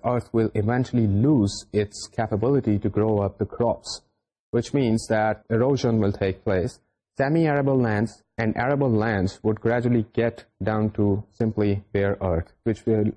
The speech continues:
have no capacity to grow up any sort of crop. Another very negative impact is coming up in the shape of water shortages and deterioration of the water qualities.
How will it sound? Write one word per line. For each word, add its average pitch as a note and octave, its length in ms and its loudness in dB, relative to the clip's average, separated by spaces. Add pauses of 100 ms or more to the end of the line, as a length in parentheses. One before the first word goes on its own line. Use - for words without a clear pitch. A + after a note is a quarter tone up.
have A2 220 -2
no B2+ 140 0
capacity G#2+ 500 -4
to F#2 100 -2
grow G#2 280 0
up G2 260 -4
any B2+ 240 2
sort G2 280 -2
of G2+ 160 -2 (200)
crop. - 280 -2 (240)
Another F#3 640 2
very F#3 280 2
negative C3+ 440 0
impact A2 640 -2 (400)
is A#2+ 380 -2
coming C#3 260 0
up A#2 180 -2
in A#2 120 0
the A#2 80 2
shape A#2+ 260 -2
of A2+ 180 -4
water B2 360 0
shortages - 760 -4 (140)
and B2+ 220 2
deterioration A2+ 840 2
of G2 160 -4
the C3 80 -2
water G#2+ 300 0
qualities. - 640 -4